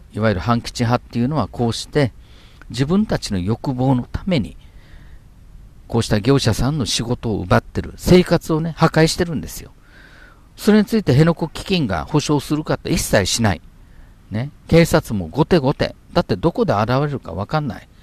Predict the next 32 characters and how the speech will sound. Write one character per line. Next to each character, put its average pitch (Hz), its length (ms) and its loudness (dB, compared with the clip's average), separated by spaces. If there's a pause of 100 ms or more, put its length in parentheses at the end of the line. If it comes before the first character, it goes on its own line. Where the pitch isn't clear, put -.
(1120)
そ - 160 -2
れ 120 140 6
に、 117 240 2 (380)
パ 156 120 4
ト 175 140 0
カ 175 220 4
ー - 20 0
を 92 100 -2
ね、 120 160 -2 (380)
一 175 240 -4
台 160 180 6
二 135 140 2
台 113 180 2
つ - 100 -8
け 170 140 2
て - 140 -6
た 90 160 -4
と - 120 -4
こ 151 140 0
ろ 139 140 0
で 80 180 -8 (100)
無 175 120 4
理 190 100 2
で 98 100 -2
す。 - 220 -10 (640)
正 - 160 4
直 165 160 2
言 - 0 -
っ - 100 -6
て 98 120 -8
無 110 160 0
理。 95 100 -10